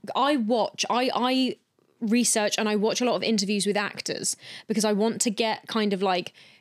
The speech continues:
how professional can you be? How, you know, fun can you be? Like, I feel like, um, British actors specifically have a better range on you can just chill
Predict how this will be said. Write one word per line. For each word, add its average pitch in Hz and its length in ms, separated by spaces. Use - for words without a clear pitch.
how 196 340
professional 247 680
can 202 160
you 196 140
be? 180 240
How, 190 760
you 214 160
know, 165 260
fun 269 600
can 233 180
you 214 100
be? 190 300
Like, 185 300
I 240 80
feel 320 340
like, 311 380
um, 233 480
British 247 320
actors 233 400
specifically 214 640
have 196 340
a 196 100
better 208 360
range 190 680
on 180 380
you 196 220
can 190 420
just 196 340
chill 170 680